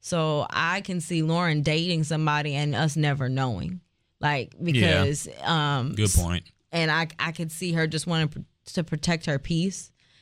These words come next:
Speaker 1: But I absolutely agree with you in the fact that people would probably attack whoever it is that they found out she was dating. I just think that, one,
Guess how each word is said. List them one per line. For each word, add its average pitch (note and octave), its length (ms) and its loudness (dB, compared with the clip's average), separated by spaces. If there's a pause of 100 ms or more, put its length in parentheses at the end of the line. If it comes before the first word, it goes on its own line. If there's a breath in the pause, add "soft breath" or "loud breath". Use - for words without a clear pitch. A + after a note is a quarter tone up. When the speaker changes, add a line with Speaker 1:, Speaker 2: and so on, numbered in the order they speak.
(140 soft breath)
Speaker 1:
But D#3+ 100 2
I D#3+ 180 2
absolutely E3+ 480 -2
agree C#3+ 260 0
with D#3+ 200 2
you D3 120 0
in D3 80 0
the D3 80 2
fact D3 320 0
that C#3+ 160 -6
people D3+ 440 0
would C#3 160 -2
probably D3 420 0
attack C#3+ 480 -2
whoever D3 380 -2
it C#3 140 -2
is D3 200 0
that C#3+ 120 -4
they C#3+ 120 0
found C#3 360 0
out D3 200 0
she D3 140 -6
was C#3 180 -4
dating. C3+ 460 -4 (300 soft breath)
I D#3+ 120 0
just D3+ 340 -2
think D3+ 420 0
that, C#3 440 0 (600)
one, E3 760 2